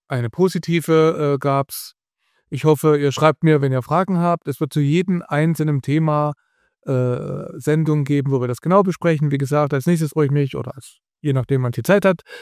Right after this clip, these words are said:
freue ich mich auf die Chefärztin der Urologie vom Unfallkrankenhaus Berlin.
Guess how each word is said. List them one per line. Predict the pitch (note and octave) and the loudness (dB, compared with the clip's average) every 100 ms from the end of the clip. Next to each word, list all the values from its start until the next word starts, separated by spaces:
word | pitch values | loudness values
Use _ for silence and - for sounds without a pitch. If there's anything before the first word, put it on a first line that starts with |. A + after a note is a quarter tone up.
| - | -10
freue | - D#3 | 2 2
ich | D3 | 2
mich | C#3+ | -2
auf | D3+ | -4
die | - C3+ | -6 -4
Chefärztin | D3+ D3+ D3 - C3+ | -4 -2 -4 -2 -4
der | B2+ | -2
Urologie | B2+ B2 B2 C#3 | -2 -2 -2 -4
vom | C3+ C3+ | -4 -4
Unfallkrankenhaus | C3+ - A2+ A#2+ A2+ A2+ - | -4 -6 -8 -8 -8 -10 -8
Berlin. | A#2 D#3+ A#3 | -2 0 0